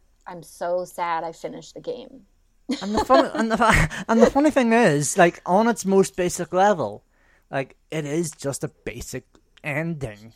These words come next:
Speaker 1: Yeah,
Speaker 2: Like, the
Speaker 1: def-, it's nothing
Speaker 2: baddies, like, it's,
Speaker 1: special,
Speaker 2: it's, it's, it's
Speaker 1: really.
Speaker 2: just a, it's just a tropey. The baddies are coming.
Speaker 1: Uh-huh.
Speaker 2: The true baddies are coming once and for all to end this thing. But the thing is, through the events that have happened through Mass Effect one and two,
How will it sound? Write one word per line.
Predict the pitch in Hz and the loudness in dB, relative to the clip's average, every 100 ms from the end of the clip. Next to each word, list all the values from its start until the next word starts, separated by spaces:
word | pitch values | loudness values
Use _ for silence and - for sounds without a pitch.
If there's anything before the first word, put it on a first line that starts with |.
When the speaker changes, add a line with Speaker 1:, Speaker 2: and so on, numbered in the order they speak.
| - | -4
Speaker 1:
Yeah, | 269 339 | 0 2
Speaker 2:
Like, | 190 | 0
the | 240 | -2
Speaker 1:
def-, | - | -2
it's | - | 6
nothing | 156 165 170 - | 8 10 8 4
Speaker 2:
baddies, | |
like, | 165 170 | 4 4
it's, | 175 | 2
Speaker 1:
special, | 185 165 | 0 -2
Speaker 2:
it's, | 165 | -2
it's, | 196 226 | -4 0
it's | 175 214 | 0 0
Speaker 1:
really. | |
Speaker 2:
just | 220 180 - | 2 2 6
a, | 165 156 151 | 6 6 4
it's | 151 - | -2 -6
just | 165 - | -6 -8
a | |
tropey. | 143 - 156 - 131 - _ _ | -8 -4 -4 -2 -6 -6 _ _
The | 123 117 | -8 -6
baddies | - 101 101 104 - | -8 -10 -10 -14 -14
are | 101 | -16
coming. | - - 180 180 151 135 131 123 | -14 -6 -4 -2 -4 -4 -8 -12
Speaker 1:
Uh-huh. | 220 196 185 | -14 -14 -10
Speaker 2:
The | - 143 | -6 -6
true | - 214 233 208 | 0 2 4 6
baddies | 160 143 131 123 | 6 6 4 0
are | 139 | -2
coming | - 147 135 120 117 - _ - | -2 -4 -2 -6 -8 -14 _ -12
once | 123 123 127 - | -6 -4 -4 -4
and | 135 - | -6 -4
for | 113 143 | 0 4
all | 147 131 123 | 4 4 0
to | - 131 | -2 -2
end | 151 165 | 0 -2
this | 123 - | -8 -8
thing. | 113 - - | -8 -10 -14
But | 160 | -10
the | |
thing | 170 294 | -2 0
is, | 294 277 175 156 - - _ _ - | 4 4 2 -4 -12 -20 _ _ -8
through | 180 190 190 | 6 6 8
the | 180 | 4
events | 180 220 262 | 4 2 2
that | 226 - _ _ - | -2 -4 _ _ -8
have | 131 147 | -4 2
happened | 170 175 165 | 2 2 -4
through | - 156 | -4 -4
Mass | 147 147 | -4 -8
Effect | - 139 - | -6 -6 -4
one | 139 139 | -4 -4
and | 127 | -2
two, | 196 156 113 | 0 0 0